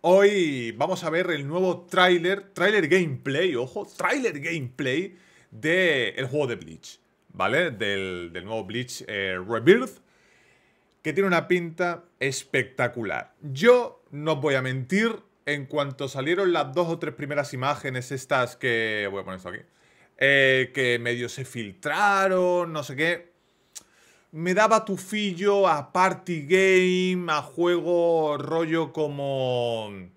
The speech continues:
como el de One Punch Man, ¿vale? Eh, de este tipo,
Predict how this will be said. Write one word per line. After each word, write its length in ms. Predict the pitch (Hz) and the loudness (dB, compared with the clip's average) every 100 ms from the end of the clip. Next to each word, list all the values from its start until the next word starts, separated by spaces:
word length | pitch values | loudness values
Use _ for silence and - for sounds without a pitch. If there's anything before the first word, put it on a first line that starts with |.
| _ _ _ _ | _ _ _ _
como 260 | 123 123 120 | -8 -4 -4
el 80 | |
de 180 | 110 117 | 0 -2
One 260 | 113 143 135 | 0 -2 -2
Punch 180 | 131 120 | -6 -4
Man, 840 | 143 156 156 156 156 151 147 127 | 0 2 4 2 0 -4 -10 -8
¿vale? 260 | 113 123 143 147 151 147 | -2 0 2 2 2 0
Eh, 580 | 117 117 113 113 113 - _ _ _ | 0 0 0 -2 -4 -8 _ _ _
de 160 | 139 165 | -4 0
este 240 | 185 208 | 2 4
tipo, 400 | 185 104 - - | 4 0 -16 -20